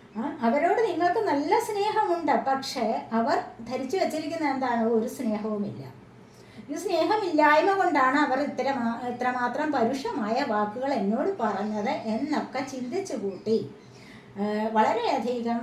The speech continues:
വിഷമിച്ചിരിക്കുന്ന ഒരു സമയവും ആയിരുന്നു കുറച്ച് കാലം. അപ്പോൾ അങ്ങനെ വന്നു കഴിഞ്ഞപ്പോൾ ചുറ്റിനും കുറേ കാര്യങ്ങൾ ഉണ്ടാവാം നിങ്ങൾക്ക് തമ്മിലിടയിൽ,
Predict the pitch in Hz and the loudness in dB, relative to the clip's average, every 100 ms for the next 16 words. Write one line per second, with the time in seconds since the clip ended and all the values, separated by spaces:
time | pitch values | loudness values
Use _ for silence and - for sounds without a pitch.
0 | - 220 233 285 - 240 208 220 208 220 | 0 0 0 -4 -2 -2 -2 -2 -2 -2
1 | - 214 226 208 190 190 190 269 - - | -2 -4 -2 -4 -8 -8 -6 -8 -10 -18
2 | - - 247 208 196 - - - - - | -20 -10 -2 2 0 -2 -14 -20 -20 -20
3 | - 240 - 339 208 196 - - - - | -12 -10 -6 -2 0 -2 -6 -12 -20 -20
4 | - - - - - - - - - 214 | -20 -20 -20 -20 -20 -20 -20 -18 -12 -6
5 | 269 440 508 359 330 311 254 233 233 208 | -4 -4 -2 0 2 2 2 2 2 0
6 | 226 277 - 311 359 403 339 330 339 349 | -2 -4 -4 -2 0 4 4 8 8 10
7 | 381 370 339 330 339 349 349 320 330 359 | 6 4 4 6 6 4 2 2 4 6
8 | 330 294 285 294 294 294 285 294 294 254 | 6 4 2 2 0 0 2 2 2 2
9 | 277 254 | 4 4